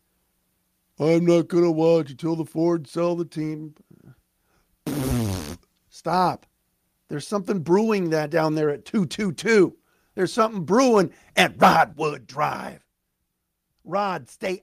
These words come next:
out of the way. Please let the football people continue to do what they do. Have you looked at this Brad Holmes draft, Lions fans? My God, these guys are all over the place.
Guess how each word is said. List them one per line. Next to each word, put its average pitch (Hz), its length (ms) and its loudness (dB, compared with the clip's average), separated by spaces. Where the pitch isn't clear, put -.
out 185 200 0
of 180 120 -6
the 175 80 -10
way. 165 480 -10
Please 196 600 -12
let 156 180 2
the 160 100 -4
football 165 420 4
people 160 300 -4
continue 156 420 -6
to 151 100 -6
do 151 100 -2
what 143 120 -4
they 139 100 -4
do. 135 240 -4
Have 175 100 -4
you 170 160 -2
looked 180 340 2
at 196 100 -4
this 202 160 -8
Brad 175 280 4
Holmes 160 300 -4
draft, 156 520 -2
Lions 160 360 -2
fans? 269 420 -8
My 190 160 -6
God, 190 340 4
these 185 160 -2
guys 196 240 4
are 190 100 2
all 190 220 4
over 208 220 0
the 202 100 -4
place. 127 460 -10